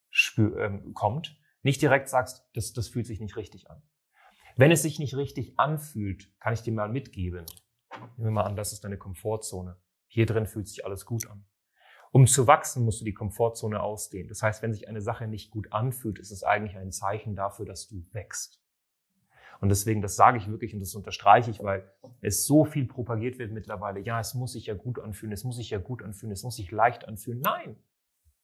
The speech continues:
Nein! Das erste Mal einen Mitarbeiter einstellen fühlt sich nicht gut an. Das erste Mal einen Mitarbeiter kündigen fühlt sich nicht gut an. Das erste Mal ein Verkaufsgespräch zu führen fühlt sich nicht gut an.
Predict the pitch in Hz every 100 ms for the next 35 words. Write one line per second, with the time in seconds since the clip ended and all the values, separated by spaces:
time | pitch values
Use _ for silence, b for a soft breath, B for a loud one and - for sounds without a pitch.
0 | _ _ _ _ - 165 254 175 95 -
1 | _ _ _ _ _ _ _ 135 - 208
2 | 214 196 190 208 196 165 170 160 170 -
3 | 170 - 190 147 139 - 151 110 90 -
4 | _ _ _ _ _ _ - - 120 -
5 | 185 185 175 190 180 160 165 165 226 180
6 | 139 120 156 - 90 117 151 147 101 -
7 | _ _ _ _ _ b - 131 185 196
8 | 185 170 170 175 190 233 160 - 135 -
9 | 101 120 110 95 107 110 123 113 185 120